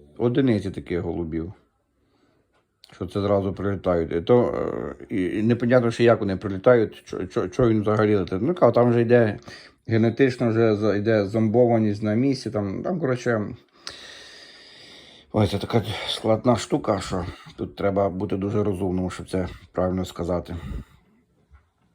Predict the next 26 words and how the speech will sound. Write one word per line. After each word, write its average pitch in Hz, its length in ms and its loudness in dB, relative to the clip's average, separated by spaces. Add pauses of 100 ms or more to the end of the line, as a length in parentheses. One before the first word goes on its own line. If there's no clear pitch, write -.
Ну, 92 100 -2
коротше, 110 260 2
є 120 120 8
таке, 98 240 -2
да. 87 160 -2
Є 131 160 4
таке, 131 240 -2
що 107 260 2
ти 104 360 2
його 110 200 4
де 107 160 4
не 110 120 4
пустив, 113 300 0
воно 110 140 2
буде 98 200 -2
вдома. 78 440 -8
Є 85 200 -6
таке. - 260 -16 (880)
Але 107 440 4 (380)
все 107 220 0
ж - 100 -12
таки, - 280 -8 (1400)
коли 101 320 0
ми 98 180 -2
зробимо 95 480 -2
отако, 113 520 -4